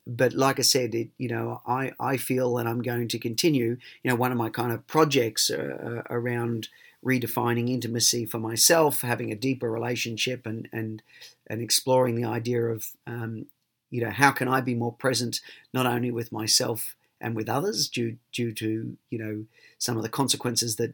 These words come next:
and strategies of self-abandonment that I've used over the years. Um, you know, this is part of the healing journey, but it's, it's also, I think, very fascinating and very interesting to find out where our,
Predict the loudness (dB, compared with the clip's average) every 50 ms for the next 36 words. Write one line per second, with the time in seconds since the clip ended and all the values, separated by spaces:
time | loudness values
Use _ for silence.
0 | -6 _ -4 -4 -2 0 2 6 8 8 8 8 6 2 -2 -2 -2 0 2 2
1 | 2 2 0 -2 -2 0 0 0 0 -2 -2 -4 -4 -4 -2 2 4 4 4 4
2 | 4 0 -2 -2 -2 -2 -2 -2 -2 -2 -4 -6 -6 -4 -4 -2 -2 -2 -2 -2
3 | -4 -4 -6 -12 -20 -20 -20 -20 -8 -2 0 2 4 4 4 4 2 2 0 0
4 | -2 -6 _ _ -20 _ _ _ _ -2 0 0 2 4 6 6 6 6 6 8
5 | 8 10 10 8 6 6 6 6 6 6 6 6 6 6 6 6 4 0 0 0
6 | 2 2 4 4 4 4 4 4 4 4 2 2 2 2 2 2 2 2 2 2
7 | 0 0 0 0 0 0 2 2 2 2 2 0 0 2 2 2 2 2 2 2
8 | 2 2 2 2 4 2 2 2 0 -4 -2 -2 0 0 2 2 2 0 0 -2
9 | -2 -2 -2 0 0 2 2 2 0 2 0 0 2 2 2 2 2 0 -4